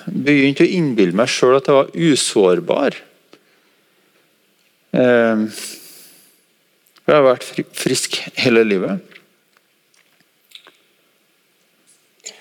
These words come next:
Jeg, jeg har fått god behandling, altså jeg er frisk, for sånn hjertestarter. Så det var inn og ut på en formiddag, så det, det var veldig bra. Eh,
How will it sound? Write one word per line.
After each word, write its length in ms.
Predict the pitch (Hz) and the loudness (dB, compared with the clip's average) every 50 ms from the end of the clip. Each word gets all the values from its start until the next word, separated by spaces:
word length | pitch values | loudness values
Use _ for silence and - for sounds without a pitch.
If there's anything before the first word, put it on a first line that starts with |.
| _ _ _ _ _ _ _ _ _ _ _ _ _ _ | _ _ _ _ _ _ _ _ _ _ _ _ _ _
Jeg, 160 | - 123 135 | 0 0 0
jeg 160 | 151 - - 135 | 0 0 0 0
har 120 | 131 120 | 0 2
fått 180 | 156 160 - - | 2 0 2 2
god 140 | 151 156 151 | 2 4 4
behandling, 400 | 165 160 156 131 110 107 123 147 | 4 4 4 2 2 0 2 2
altså 220 | 147 131 - - | 0 2 2 0
jeg 80 | 127 123 | -2 -2
er 40 | - | -2
frisk, 440 | - 139 151 156 - - - - - - - - _ _ _ | -2 -2 -2 -2 -4 -8 -6 -6 -6 -6 -8 -12 _ _ _
for 160 | _ - 117 | _ -2 0
sånn 140 | 117 110 92 80 - _ - - - - - - _ _ _ _ _ _ _ _ _ _ _ _ _ _ _ _ _ | 0 0 -2 -2 -8 _ -16 -14 -14 -14 -18 -20 _ _ _ _ _ _ _ _ _ _ _ _ _ _ _ _ _
hjertestarter. 800 | - 131 120 - - 104 98 - 101 90 82 - 117 120 139 147 139 - _ _ _ _ _ _ _ _ _ _ _ _ _ _ _ _ _ _ _ _ _ _ | -2 -2 -2 0 -2 -2 0 2 0 0 2 2 0 0 0 -2 -8 -16 _ _ _ _ _ _ _ _ _ _ _ _ _ _ _ _ _ _ _ _ _ _
Så 160 | - - - | -12 -10 -2
det 140 | 120 117 123 127 | 0 2 2 2
var 140 | 135 - - | 2 0 -2
inn 160 | 120 110 123 | -4 -2 0
og 140 | 123 123 120 | 2 2 2
ut 140 | 120 - - | 2 0 -2
på 80 | - 131 | -2 -2
en 100 | 120 117 | -2 0
formiddag, 640 | - 147 135 120 107 101 98 107 123 143 139 113 95 | 2 2 2 2 2 2 2 2 2 2 0 -4 -8
så 200 | - - - 117 | -6 -4 0 2
det, 100 | 123 127 131 - 110 | 2 2 2 0 0
det 100 | 113 123 | 4 4
var 220 | 123 127 127 127 | 6 6 6 4
veldig 220 | 135 127 113 110 113 | 2 2 2 0 2
bra. 140 | 120 139 151 143 - - - _ _ - - - - - - - - - - - - - - _ _ _ _ _ - | 2 2 2 2 -2 -8 -16 _ _ -18 -18 -16 -16 -18 -20 -20 -18 -18 -18 -18 -20 -20 -20 _ _ _ _ _ -2
Eh, 400 | 147 131 131 131 135 139 135 139 | 0 2 4 4 4 4 2 0